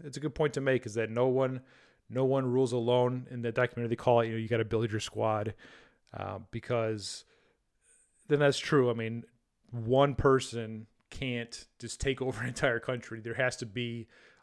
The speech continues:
a group. It's a, it's a group of people. One person will be the leader and might have the direction and quarterback the whole thing. But it does take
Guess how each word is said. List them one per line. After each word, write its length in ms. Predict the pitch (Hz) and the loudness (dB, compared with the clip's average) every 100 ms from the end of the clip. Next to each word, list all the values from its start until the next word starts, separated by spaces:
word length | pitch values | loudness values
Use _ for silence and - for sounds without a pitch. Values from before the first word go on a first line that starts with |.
| - | -18
a 40 | |
group. 240 | 104 123 131 | -8 -6 -4
It's 220 | 127 123 | -4 -4
a, 60 | 123 | -4
it's 160 | 127 | -4
a 40 | 131 | -4
group 160 | 151 | -6
of 80 | 131 | -6
people. 520 | - 127 - 98 95 - - _ | -4 -6 -6 -12 -14 -20 -20 _
One 140 | 139 | -4
person 260 | 139 147 143 | 4 4 4
will 80 | 131 | -2
be 140 | 127 | -2
the 160 | 113 113 | -2 -2
leader 400 | 107 123 120 110 | 0 0 0 -2
and 100 | 113 | -4
might 200 | 107 98 | -8 -8
have 260 | 117 110 | -8 -8
the 100 | 107 | -8
direction 600 | 113 117 120 117 - 117 113 | -10 -6 -2 -2 -4 -10 -10
and 100 | 113 _ | -14 _
quarterback 520 | - 147 123 110 107 | 2 2 4 0 -4
the 80 | 104 | -8
whole 140 | 107 | -10
thing. 340 | 101 113 107 107 _ _ _ _ | -8 -10 -10 -14 _ _ _ _
But 120 | - 127 | -2 2
it 80 | |
does 260 | 143 139 131 | 4 4 4
take 420 | - 127 120 - | -2 -2 -2 -6